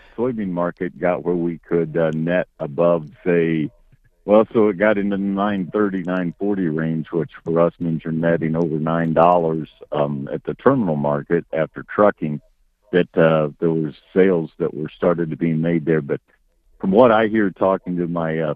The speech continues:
fellow farmers, I think sold pretty aggressively when these beans got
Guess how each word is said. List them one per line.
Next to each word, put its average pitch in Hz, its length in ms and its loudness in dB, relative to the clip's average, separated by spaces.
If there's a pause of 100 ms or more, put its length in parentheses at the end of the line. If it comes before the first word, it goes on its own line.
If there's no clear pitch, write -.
fellow 90 220 0
farmers, 85 420 -2
I 92 60 2
think 110 140 -2 (360)
sold 107 240 0
pretty 101 240 -2
aggressively 78 640 0
when 80 200 -2
these 82 180 -2
beans 90 460 -2 (100)
got 82 260 -2